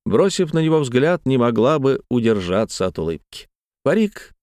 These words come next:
завивался где угодно, только не там, где его хотел завить капрал. Легче было воскресить мёртвого,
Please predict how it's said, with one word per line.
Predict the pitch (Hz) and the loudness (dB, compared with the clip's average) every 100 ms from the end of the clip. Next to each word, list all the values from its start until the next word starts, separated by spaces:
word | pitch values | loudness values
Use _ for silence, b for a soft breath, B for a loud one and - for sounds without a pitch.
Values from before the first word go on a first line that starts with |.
| - | -6
завивался | 120 165 196 214 185 - 160 | 0 2 2 0 -4 -4 -4
где | 135 143 175 | -2 0 0
угодно, | 160 147 131 120 | 2 2 2 0
только | 120 110 120 | 0 -2 0
не | 120 | -2
там, | 107 120 107 | 0 0 0
где | 98 104 | 0 0
его | 101 | 0
хотел | 98 104 92 107 95 | 0 -4 -2 -2 -2
завить | 90 90 92 - | -2 -4 -4 -6
капрал. | 107 - 73 60 52 - _ _ _ - | -6 -6 -10 -10 -14 -20 _ _ _ -2
Легче | 113 185 - 196 | 0 0 0 2
было | 196 196 | 4 2
воскресить | 185 - 170 151 175 143 | 0 0 -2 0 -2 0
мёртвого, | 117 147 196 - 180 143 85 | 2 2 0 0 0 2 -2